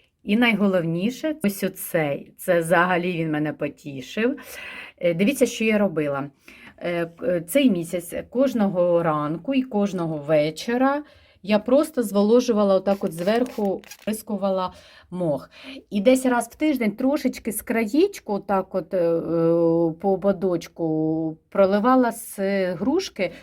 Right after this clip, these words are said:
щоб нижній мох був трохи зволожений. Вологий, а не мокрий. Давайте подивимося, що ж тут же ж в мене. Ну, от так видно, бачите, який гарненький корінчик.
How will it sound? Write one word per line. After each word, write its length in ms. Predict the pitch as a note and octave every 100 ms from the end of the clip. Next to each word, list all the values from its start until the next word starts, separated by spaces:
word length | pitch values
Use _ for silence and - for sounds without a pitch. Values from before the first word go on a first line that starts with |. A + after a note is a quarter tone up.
| -
щоб 400 | - A3+ A3 - F#3+
нижній 640 | G#3+ G#3+ E3+ F3 E3 D3 - -
мох 340 | F3 A#3+ C#4+
був 420 | E3 D#3+ G#3 G3+ - -
трохи 380 | G3 G#3+ - G3+
зволожений. 760 | F#3 G3+ F3 D#3 - D3 C3+ - - -
Вологий, 560 | D#3+ A3 C4+ B3 F#3 -
а 120 | F3
не 140 | F3+
мокрий. 420 | F#3 E3 C3+ - -
Давайте 360 | G3+ C#4+ D4+
подивимося, 420 | A3 F#3+ B3 -
що 140 | E3+ G3+
ж 80 | G3
тут 120 | E3+
же 120 | F3+
ж 80 | -
в 40 |
мене. 260 | E3+ E3+ E3+
Ну, 200 | A3+ B3+
от 240 | A#3+ - -
так 220 | A3 G#3+
видно, 300 | G3 F3 E3+
бачите, 320 | F3 F3+ B3+
який 180 | - F#3+
гарненький 540 | E3+ F3+ F3+ D#3+ D#3+
корінчик. 640 | D#3+ D#3+ D#3 D3 - -